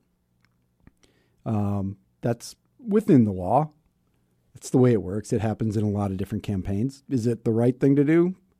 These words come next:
You know, that's, it's within the law and it happens all the time. It do-, that part doesn't bother me so much.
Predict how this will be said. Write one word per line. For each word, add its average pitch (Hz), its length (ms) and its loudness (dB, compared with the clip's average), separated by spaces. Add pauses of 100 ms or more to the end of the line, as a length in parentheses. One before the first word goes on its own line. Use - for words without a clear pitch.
(240)
You 69 100 -12
know, - 180 -20
that's, - 360 -10 (1040)
it's 120 240 -8
within 139 280 8
the 113 80 2
law 95 260 -6
and 110 100 -2
it 104 100 -6
happens 104 320 -4
all 92 120 -8
the 90 80 -12
time. 98 320 -6
It 92 80 -8
do-, 110 160 -6
that 147 280 0
part 117 180 -2
doesn't 92 240 -6
bother 87 260 -10
me 87 100 -10
so 95 160 -14
much. 90 360 -14